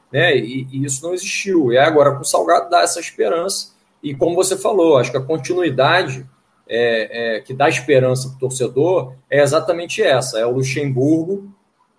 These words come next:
continuar, né, o Vasco seguir na Série A, o Luxemburgo dar sequência,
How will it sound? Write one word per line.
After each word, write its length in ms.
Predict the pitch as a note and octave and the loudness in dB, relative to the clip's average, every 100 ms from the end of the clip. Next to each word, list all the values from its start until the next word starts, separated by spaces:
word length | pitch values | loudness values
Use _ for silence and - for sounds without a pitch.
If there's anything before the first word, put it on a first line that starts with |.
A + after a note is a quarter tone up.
| _ _ | _ _
continuar, 840 | - F#3 G3 F3+ C#3+ A#2+ C#3 C3 - _ | -2 0 0 -2 0 2 0 -4 -14 _
né, 140 | C3 D#3+ | -4 -2
o 100 | C3+ | 0
Vasco 300 | C#3+ D#3 - | 0 -2 -8
seguir 260 | D#3 C3+ | -10 -8
na 100 | D3 | -6
Série 300 | C#3 D#3+ F#3 | -4 -2 0
A, 180 | F#3 F#3 | 2 0
o 40 | F#3+ | -4
Luxemburgo 460 | - E3 D3+ D3+ | -8 -10 -10 -8
dar 140 | C#3+ D#3+ | -4 -4
sequência, 720 | - E3+ - D3+ E3+ - | -4 -8 -8 -8 -8 -10